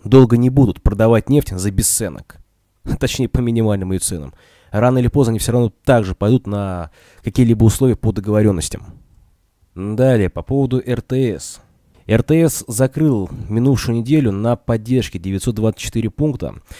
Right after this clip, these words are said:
Я ещё раз говорю, в идеале Р Т С было бы шикарно увидеть на поддержке пятиста пунктов. То есть эта поддержка кризиса две тысячи восьмого года и две тысячи четырнадцатых годов в целом.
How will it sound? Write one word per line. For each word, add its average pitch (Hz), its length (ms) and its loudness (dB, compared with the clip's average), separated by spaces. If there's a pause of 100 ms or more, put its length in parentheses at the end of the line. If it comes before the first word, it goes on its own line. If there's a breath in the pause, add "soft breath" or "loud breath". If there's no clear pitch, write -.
(240 loud breath)
Я 143 220 4
ещё 160 320 4
раз 110 180 -2
говорю, 113 280 0
в 92 180 0
идеале 147 440 2
Р 110 200 -2
Т 120 200 0
С 101 200 -6
было 131 300 2
бы 113 360 0
шикарно 110 680 -2
увидеть 107 460 -4
на 110 220 -2
поддержке 117 500 -2
пятиста - 480 -6
пунктов. - 600 -4 (600)
То 123 120 8
есть - 180 4
эта 147 200 2
поддержка 131 480 4
кризиса 120 320 0
две 101 100 -8
тысячи 120 180 -2
восьмого 147 340 2
года 98 220 0
и 87 180 -2
две 113 80 2
тысячи - 260 -2
четырнадцатых - 680 -2
годов 104 320 0
в - 60 -14
целом. 78 420 -6